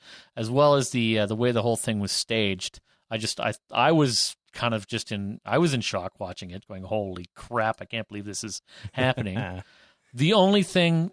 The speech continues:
Speaker 1: they, uh, they did was they shied away from him <laughs> boot stomping that guy, one of the bros. They,
Speaker 2: Yeah.
Speaker 1: uh, they just showed it from, uh,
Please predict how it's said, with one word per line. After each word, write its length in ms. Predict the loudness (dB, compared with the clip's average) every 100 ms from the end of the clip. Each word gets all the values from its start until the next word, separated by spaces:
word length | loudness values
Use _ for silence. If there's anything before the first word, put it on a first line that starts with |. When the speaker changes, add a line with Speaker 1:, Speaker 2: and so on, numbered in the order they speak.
| -4
Speaker 1:
they, 480 | 2 4 4 2 2
uh, 320 | 2 4 2
they 200 | 0 -4
did 200 | -2 -2
was 160 | 0
they 120 | 2 2
shied 360 | 4 4 6
away 320 | 4 4 2
from 460 | 0 -2 0 0 -2
him 400 | -2 -2 -2 -4 -8
<laughs> 180 | _ _
boot 180 | -2 -2
stomping 460 | -2 -2 -2 -4 -6
that 200 | -6 -6
guy, 320 | -8 -10 -14 _ -20 -20 _
one 140 | -4 -2
of 40 |
the 60 | -2
bros. 540 | 0 0 0 -2 -8 _ _
They, 140 | 0
Speaker 2:
Yeah. 220 | 2 2
Speaker 1:
uh, 40 | 2
they 120 | 2
just 200 | 2 0
showed 300 | 2 2 2
it 100 | -2 _
from, 400 | -12 -6 -4 -4
uh, 240 | -6 -6